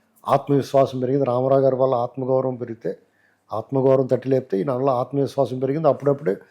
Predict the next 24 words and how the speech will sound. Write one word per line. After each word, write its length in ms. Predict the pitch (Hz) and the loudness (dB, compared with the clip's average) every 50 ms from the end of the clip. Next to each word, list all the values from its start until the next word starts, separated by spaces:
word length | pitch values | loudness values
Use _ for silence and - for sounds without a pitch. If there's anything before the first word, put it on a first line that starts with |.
| _ _ _ _ _ _ _ - | _ _ _ _ _ _ _ -6
ఉద్యోగ 360 | 123 117 117 143 139 135 135 | -4 2 4 6 6 8 6
అవకాశాలు 460 | 131 135 131 143 135 127 - 135 123 | 6 6 4 4 2 2 2 2 2
వస్తున్నాయి, 340 | 120 - - - 139 165 170 | 0 0 -2 -2 0 0 0
కొన్ని 180 | - 135 127 113 | -2 -4 -4 -2
కంపెనీలు 400 | 117 117 117 113 139 139 135 131 | -2 -4 0 0 0 2 2 2
వస్తున్నాయి. 420 | 120 - - - 151 165 180 185 - - | 2 0 -4 -6 -4 -4 -4 -4 -6 0
ఇలాగ 280 | 139 151 165 165 160 | 4 4 6 6 4
కొంత 320 | 147 - - 135 127 - 127 | 2 0 -4 -8 -8 -4 -2
వాతావరణం 580 | 123 131 139 - 160 151 143 143 147 185 190 | 0 0 0 2 2 0 2 0 -2 -4 -6
మారింది. 340 | 151 123 107 98 82 - - _ _ _ _ _ _ _ _ _ _ _ _ _ _ _ _ _ _ _ _ _ _ _ - | -6 -6 -6 -8 -14 -18 -20 _ _ _ _ _ _ _ _ _ _ _ _ _ _ _ _ _ _ _ _ _ _ _ -8
ఎందుకంటే 420 | 131 131 151 151 151 160 135 127 | 2 2 4 6 6 6 6 6
ఆ 200 | 135 - - 123 | 6 4 2 2
టైంలో 680 | 127 - 143 151 156 156 165 156 147 143 147 147 190 - - _ _ _ _ _ _ _ _ _ - | 4 6 6 6 8 10 10 10 10 10 8 6 2 -4 -12 _ _ _ _ _ _ _ _ _ 4
ఐటీ 260 | 135 165 170 185 196 | 4 6 6 6 4
బూమ్ 340 | 156 131 143 147 135 123 113 | 4 4 4 2 2 0 -4
కింద 160 | 113 113 104 | -8 -10 -10
వచ్చింది 840 | 82 - - - _ _ _ _ _ _ _ _ _ _ - - - _ _ - | -12 -14 -18 -20 _ _ _ _ _ _ _ _ _ _ -20 -20 -20 _ _ -12
ఉద్యోగాలు. 400 | 127 117 123 147 147 139 123 98 | -4 4 6 8 8 8 8 4
అంటే 180 | 90 - - 160 | 2 0 0 0
పదిహేను 360 | - - 135 127 143 151 151 | 2 2 4 6 6 6 8
వేలు, 180 | 151 160 160 156 | 8 8 8 8
ఇరవై 220 | 147 151 147 151 | 8 8 8 8
వేలు 140 | 151 151 147 | 8 6 6
ఉద్యోగాలు 500 | 139 135 123 143 147 147 147 147 151 147 | 2 2 4 4 6 6 6 6 6 4